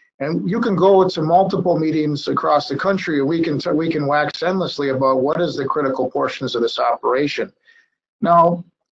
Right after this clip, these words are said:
going into this tumor and removing just the part up towards the optic chiasm, in some capacities, is probably the goal that most people would agree on,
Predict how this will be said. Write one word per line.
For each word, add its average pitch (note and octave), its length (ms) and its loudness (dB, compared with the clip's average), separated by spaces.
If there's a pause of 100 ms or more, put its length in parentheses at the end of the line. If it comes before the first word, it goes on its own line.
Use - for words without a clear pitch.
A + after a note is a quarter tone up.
going F#3+ 320 4
into A3 280 0
this F3 220 -2
tumor G3+ 380 -2
and D#3 100 -4
removing D#3 460 -4
just D#3+ 280 -6
the D3+ 100 -6
part D#3 400 -2
up D#3 200 0 (180)
towards D3+ 360 -2
the C#3 120 -2
optic D3+ 460 0 (120)
chiasm, D3+ 800 0 (460)
in D#3 140 -2
some G#3+ 260 0
capacities, E3+ 840 0 (280)
is C#3+ 300 -6 (140)
probably E3+ 460 0
the C#3 280 -2
goal D#3 280 2
that C#3 140 0
most E3 280 -4
people D3 240 -2
would C3+ 160 -2
agree C3 240 -2
on, C3 380 -2